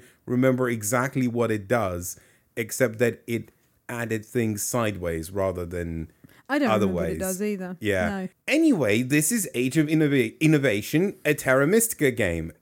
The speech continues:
Speaker 1: Uh, a title so bland, I, in a previous episode of the podcast,
Speaker 2: <laughs>
Speaker 1: confused it with Age of Industry. I thought it was called Age of Industry. Turns out, no, it's called Age of Innovation.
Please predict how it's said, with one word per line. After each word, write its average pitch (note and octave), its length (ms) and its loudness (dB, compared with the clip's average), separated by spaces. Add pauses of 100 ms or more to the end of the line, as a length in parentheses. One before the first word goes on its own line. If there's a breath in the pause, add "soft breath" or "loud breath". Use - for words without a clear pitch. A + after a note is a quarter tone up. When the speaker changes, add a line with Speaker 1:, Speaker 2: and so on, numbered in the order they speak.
Speaker 1:
Uh, A#2+ 480 4
a C3+ 100 0
title E3 400 2
so F#3 300 2
bland, A#2 560 -2 (100)
I, B2 280 4
in A#2+ 260 0
a A#2+ 60 -2
previous F3 380 4
episode G#2 360 0
of F#2+ 80 -6
the G#2 80 -10
podcast, G#2+ 520 0
Speaker 2:
<laughs> A4 60 -2
Speaker 1:
confused B2+ 420 0
it C3 120 0
with A#2 200 -2
Age D#3+ 220 2
of D#3 120 0
Industry. A#2 640 0
I G#2 140 -2
thought C#3+ 220 2
it C3 40 2
was B2 120 -2
called B2+ 240 -2
Age A#2+ 160 -2
of G#2 120 -4
Industry. D#3+ 500 0 (340 loud breath)
Turns A3+ 200 0
out, G#3 160 4
no, F3 180 4
it's C3+ 160 0
called F3 300 4
Age D#3 200 2
of C#3 120 0
Innovation. A#2 600 0